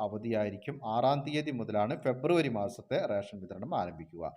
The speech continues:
ഇനി അടുത്തതായി ശ്രദ്ധിച്ചിരിക്കേണ്ട മറ്റൊരു അറിയിപ്പ്,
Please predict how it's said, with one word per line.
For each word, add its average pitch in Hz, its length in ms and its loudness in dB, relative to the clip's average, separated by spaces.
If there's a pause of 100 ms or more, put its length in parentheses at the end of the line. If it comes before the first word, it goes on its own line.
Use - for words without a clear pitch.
(600)
ഇനി 170 120 4
അടുത്തതായി 156 440 10
ശ്രദ്ധിച്ചിരിക്കേണ്ട 131 720 2
മറ്റൊരു 131 800 4
അറിയിപ്പ്, 101 520 0